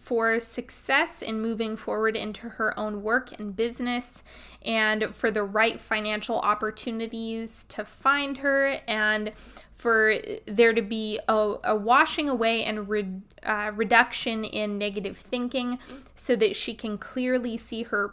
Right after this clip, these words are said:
path and attract the best possible connections and abundance that's required in order for her to step into this next version and next chapter of her life.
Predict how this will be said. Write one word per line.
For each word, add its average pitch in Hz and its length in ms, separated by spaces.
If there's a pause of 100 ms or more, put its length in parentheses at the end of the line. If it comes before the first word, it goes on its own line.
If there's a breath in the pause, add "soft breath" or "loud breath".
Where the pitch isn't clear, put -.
path 233 380
and 220 140
attract 214 640
the 208 320 (320 loud breath)
best 254 520
possible 220 500
connections 254 1080
and 214 180
abundance 220 800
that's 208 360
required 214 540
in 214 100
order 202 280
for 208 180
her 214 100
to 202 100
step - 360
into 208 340
this 202 480
next 220 720
version 208 560
and 202 160
next 202 220
chapter 175 420
of - 120
her - 120
life. - 380